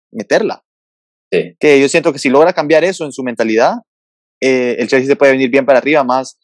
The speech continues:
Speaker 1: llegando a esta, a este tramo final de la temporada.
Speaker 2: O sea, para mí también, eh, va a depender mucho de,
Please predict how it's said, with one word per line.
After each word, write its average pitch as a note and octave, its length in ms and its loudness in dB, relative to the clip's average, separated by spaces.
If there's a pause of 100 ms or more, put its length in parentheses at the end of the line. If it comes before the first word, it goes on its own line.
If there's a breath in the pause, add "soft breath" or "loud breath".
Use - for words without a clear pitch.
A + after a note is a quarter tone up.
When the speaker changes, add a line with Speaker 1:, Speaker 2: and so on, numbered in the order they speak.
(600)
Speaker 1:
llegando C3+ 440 2
a B2+ 220 2
esta, B2+ 420 -2
a - 680 -10
este C#3 180 -4
tramo E3 260 2
final D3 260 0
de C#3 80 4
la B2 80 4
temporada. A#2 460 0
Speaker 2:
O - 480 -6
sea, C3 100 4
para B2 200 2
mí C3 160 -6
también, C3+ 420 0 (180)
eh, G#2+ 280 -2
va A2 80 0
a A#2+ 40 4
depender C3 360 0
mucho B2 340 -4
de, G2 240 -4